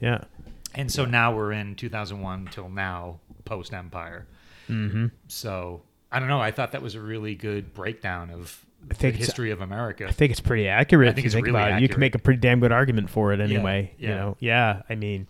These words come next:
Speaker 2: Even the
Speaker 1: Yeah.
Speaker 2: seventies, you know, I love, I love the, I, I don't remember, I, you know, I was born in seventy-seven, I don't remember it, but
Speaker 1: Yeah.
Speaker 2: I, I just, I love the movies from the seventies. Like
Speaker 1: Yeah, seventy movies, yeah,
Speaker 2: Uh,
Speaker 1: seventies movies were awesome
Speaker 2: uh,
Speaker 1: too.
Speaker 2: yeah,
Speaker 1: Yeah.
Speaker 2: yeah.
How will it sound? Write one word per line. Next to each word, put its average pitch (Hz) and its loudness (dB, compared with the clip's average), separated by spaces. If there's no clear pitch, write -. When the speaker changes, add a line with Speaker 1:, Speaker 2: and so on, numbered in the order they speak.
Speaker 2:
Even 214 -6
the 180 -2
Speaker 1:
Yeah. - -4
Speaker 2:
seventies, 107 -2
you 113 -8
know, 101 -6
I 107 -4
love, 107 -8
I 151 -2
love 120 -2
the, 120 -6
I, 120 -4
I 123 0
don't 127 -4
remember, 107 -4
I, 104 -2
you 104 -6
know, 98 -10
I 90 -10
was 85 -12
born 101 -8
in 92 -10
seventy-seven, 90 -10
I 87 -10
don't 98 -12
remember 85 -6
it, 87 -16
but 98 -2
Speaker 1:
Yeah. 107 0
Speaker 2:
I, 120 -12
I - -6
just, 117 -8
I - -8
love 113 -12
the 113 -14
movies 113 -14
from 113 -10
the 107 -12
seventies. 101 -12
Like 127 -2
Speaker 1:
Yeah, 127 6
seventy 117 2
movies, 117 4
yeah, 120 2
Speaker 2:
Uh, 170 0
Speaker 1:
seventies 123 2
movies 110 2
were 107 4
awesome 101 0
Speaker 2:
uh, - -2
Speaker 1:
too. - 0
Speaker 2:
yeah, 117 2
Speaker 1:
Yeah. 110 2
Speaker 2:
yeah. 95 -4